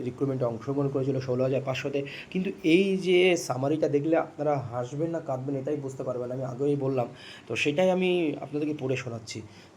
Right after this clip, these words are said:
"The petitioner upon qualifying tet two thousand fourteen participated in the recruitment process of post of assistant teacher against ষোলো হাজার পাঁচশো vacancies in two thousand twenty-one।"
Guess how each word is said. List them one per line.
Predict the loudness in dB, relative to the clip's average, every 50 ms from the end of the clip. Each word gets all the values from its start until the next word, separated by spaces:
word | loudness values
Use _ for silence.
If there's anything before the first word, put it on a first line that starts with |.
| -8 -2 0
"The | 0 0 0 -2
petitioner | -4 -4 -4 -2 -2 0 0 0 0 -2 -4 -8 -14 -18 -20 -20 -14 -6 -2 -2
upon | 0 0 0
qualifying | 0 0 2 2 2 2 2 0 0 0 0
tet | -2 -2 -2 -2
two | -4
thousand | -4 -4 -4 -4 -6
fourteen | -6 -8 -12 -12 -10 -10 -10 -10 -12 -16 -20 -8 -2 0
participated | 0 0 0 2 2 4 4 4 4
in | 2
the | 2 2
recruitment | 0 2 2 2 2 2 0 -2 -2
process | -2 0 0 0 0
of | 0 0 0
post | 0 0 0 -2
of | -2 -2
assistant | -2 -4 -6 -10 -10 -10 -6 -2
teacher | -2 -2 -2 0
against | 0 0 0 0 -2
ষোলো | -2 -2 -2 -2 -2
হাজার | 0 -2 -2
পাঁচশো | -2 -2 -4 -4 -4 -4 -4
vacancies | -4 -4 -4 -2 -2 -4 -2 -2 -2
in | -2 -2
two | 0 -2 -2
thousand | -2 -2 -2 -4
twenty-one।" | -4 -6 -6 -6 -8 -8 -10 -10